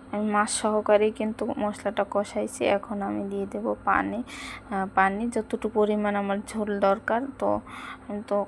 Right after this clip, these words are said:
কষা ভুনা করব, এই জন্য আমি অতটা, মানে, হালকা একটু রাখবো, এই আর কি। তো এখন আমার, আহ,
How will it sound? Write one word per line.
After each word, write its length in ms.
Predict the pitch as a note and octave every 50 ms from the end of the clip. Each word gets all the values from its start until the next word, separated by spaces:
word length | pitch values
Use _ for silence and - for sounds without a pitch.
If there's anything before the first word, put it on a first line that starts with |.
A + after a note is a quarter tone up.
| -
কষা 280 | - A3+ A3 - - A3
ভুনা 280 | G#3+ A3 A3+ A3 A3 A3
করব, 320 | A#3+ B3+ B3+ C4 C4+ C4
এই 240 | A#3 - - G3+ A3
জন্য 300 | A#3 G#3+ G#3 G#3 G#3 G#3
আমি 280 | G#3 G#3 G3+ G3+ G#3+ -
অতটা, 420 | - A3 A3+ - - A#3 A#3 A#3+ A#3+ A#3 A3+ A3+ - - - - - - -
মানে, 180 | - B3 B3+ C4
হালকা 360 | B3 C4 B3 B3 B3+ - B3+
একটু 280 | A#3 A3+ - - A3+
রাখবো, 460 | A3+ G3 G3+ A#3 - - - C#4+ D#4 D#4 - - - - -
এই 60 | A3+
আর 140 | A3+ A3+ A3+ -
কি। 140 | - - A3+ - - - - - - - - - -
তো 80 | -
এখন 340 | - G3+ G#3+ - - A3+ G#3+
আমার, 280 | - - - - G#3+ A3+ - - - - - - - - - - - - - - - - - - - - - - - - - - - - - - - - - - - - - - - - - - - - - - - - - -
আহ, 220 | A#3 A3+ G#3+ A3+